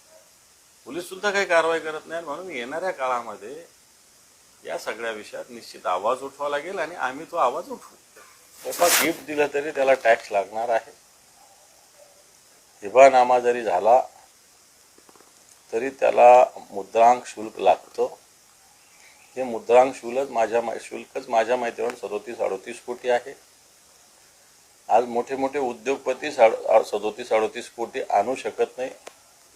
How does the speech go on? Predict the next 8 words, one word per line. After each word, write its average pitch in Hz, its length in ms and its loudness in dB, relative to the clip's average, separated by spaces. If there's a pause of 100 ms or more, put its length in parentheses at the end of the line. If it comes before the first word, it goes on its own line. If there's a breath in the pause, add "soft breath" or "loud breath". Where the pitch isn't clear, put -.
(500)
भुमरेंचा 113 460 -2
ड्रायव्हर, 113 420 6
ज्याला 120 200 2
पंधरा 110 460 -2
हजार 101 180 0
रुपये 107 160 -4
पगार 107 420 -2
आहे, 120 80 -6